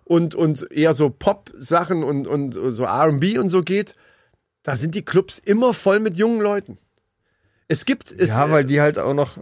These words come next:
Speaker 2: ja, weiß gar nicht, wie, wie das heute ist, aber <laughs> weil die halt auch noch weg, weggehen. So Leute in unserem Alter gehen halt nicht so viel weg.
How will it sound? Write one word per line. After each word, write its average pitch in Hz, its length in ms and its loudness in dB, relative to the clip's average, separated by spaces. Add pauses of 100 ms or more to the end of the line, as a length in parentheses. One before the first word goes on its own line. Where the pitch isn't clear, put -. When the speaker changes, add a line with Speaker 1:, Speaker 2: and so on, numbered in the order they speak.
Speaker 2:
ja, 127 280 -4
weiß 131 200 -2
gar 120 120 -2
nicht, 117 260 -4
wie, 123 60 -4
wie 120 40 0
das 117 140 0
heute 143 260 2
ist, 127 220 0
aber 123 220 0 (160)
<laughs> - 160 -20
weil 156 100 -2 (160)
die 175 80 4
halt - 160 -4
auch - 100 -2
noch 135 220 2
weg, 123 140 -2 (220)
weggehen. 139 580 0
So 127 120 -2
Leute 131 280 2
in 147 60 -2
unserem 143 280 0
Alter 143 220 2
gehen 143 180 -2
halt 139 100 0
nicht 143 140 -6
so 147 140 -2
viel 131 200 -4
weg. - 200 -4